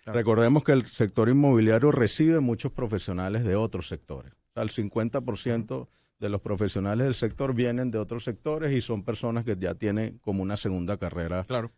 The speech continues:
Speaker 2: Eh, y tenemos, por ejemplo, gente que viene de compañías grandes,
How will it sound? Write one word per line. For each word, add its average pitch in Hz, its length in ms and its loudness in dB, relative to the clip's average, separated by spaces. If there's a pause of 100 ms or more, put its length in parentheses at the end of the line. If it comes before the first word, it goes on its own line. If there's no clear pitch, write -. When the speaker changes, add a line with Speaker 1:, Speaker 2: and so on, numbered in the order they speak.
Speaker 2:
Eh, 85 300 -4
y - 20 -10
tenemos, 98 360 0 (160)
por 104 120 0
ejemplo, 107 420 2
gente 85 280 -2
que 113 80 2
viene 101 260 2
de 104 300 -2
compañías 92 480 -2
grandes, 131 500 2